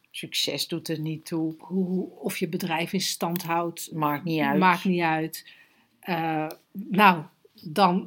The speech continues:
Speaker 2: dan, dan kan ik dus net zo goed gewoon de hele dag voor de T V gaan hangen.
Speaker 1: Ja.
Speaker 2: Dat zeggen we nou net weer
Speaker 1: Dat
Speaker 2: niet.
Speaker 1: zeggen we juist niet.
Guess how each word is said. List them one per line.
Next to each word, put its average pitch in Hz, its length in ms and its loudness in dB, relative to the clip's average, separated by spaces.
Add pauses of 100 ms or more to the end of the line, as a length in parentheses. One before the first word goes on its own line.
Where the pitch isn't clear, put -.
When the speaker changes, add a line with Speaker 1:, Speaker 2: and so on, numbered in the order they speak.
(100)
Speaker 2:
dan, 185 560 4
dan 190 540 6
kan 190 220 2
ik 160 100 -6
dus 165 160 -2
net 175 260 -2
zo 175 120 -2
goed 175 300 -6
gewoon 165 340 -4
de 156 60 -6
hele 165 260 -4
dag 156 240 -8
voor 170 140 -6
de 156 100 -8
T - 60 -18
V 175 460 -6
gaan 160 180 -10
hangen. 147 420 -10
Speaker 1:
Ja. 147 220 -8 (1700)
Speaker 2:
Dat 208 180 -6
zeggen - 280 -6
we 214 60 -6
nou 190 160 0
net 208 240 0
weer 196 200 -6
Speaker 1:
Dat 208 140 2
Speaker 2:
niet. 226 100 2
Speaker 1:
zeggen 208 340 0
we 180 120 -6
juist 151 380 -10
niet. - 500 -2